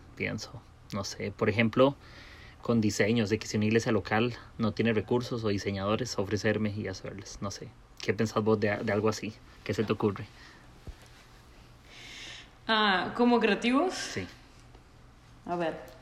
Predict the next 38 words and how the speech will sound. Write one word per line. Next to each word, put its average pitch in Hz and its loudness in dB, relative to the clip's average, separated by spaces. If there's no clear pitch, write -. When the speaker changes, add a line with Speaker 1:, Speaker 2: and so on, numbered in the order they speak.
Speaker 2:
por 220 2
ejemplo, 226 2
algo 240 6
que 214 6
yo 220 10
hago, 247 8
Speaker 1:
Ajá. 233 2
Speaker 2:
hago 214 6
muy 226 6
seguido, 226 4
Y 220 4
no, 220 2
no 226 6
estoy, 226 4
no 233 6
estoy 240 2
subiendo 233 6
mi 196 4
mat-, 185 2
o 202 0
sea, 202 2
el 196 4
material 185 0
que 202 0
hacemos 196 2
como 180 -2
de, 170 0
para 165 0
descargas 190 2
ni 202 0
nada, 233 0
pero 214 8
bien 226 8
constantemente 269 8
estoy 240 4
subiendo 220 4
en 202 2
mis 190 -2